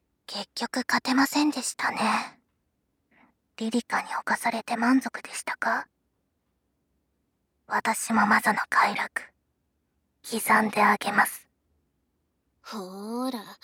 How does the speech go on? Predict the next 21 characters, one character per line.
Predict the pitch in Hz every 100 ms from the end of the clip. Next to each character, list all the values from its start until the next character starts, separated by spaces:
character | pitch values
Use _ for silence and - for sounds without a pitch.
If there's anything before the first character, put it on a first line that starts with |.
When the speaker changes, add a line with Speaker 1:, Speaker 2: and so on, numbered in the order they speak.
| - - 381
Speaker 2:
ほ | 294 302
ら | 277
ほ | 226 -
ら | 277
ほ | - 320
ら。 | 392 453 415 339 269 269 - - - - -
こ | - 247 190
れ | 208
で | 220 247
お | 226
し | 254 - 302
ま | 302 330
い |
で | 359 370
す。 | - 349 262 220 _ _ _ _ _ -
お | 214 208
も | 226
ち | 233 262
ゃ | 247
宣 | - 254 262 269
言、 | 247 185 170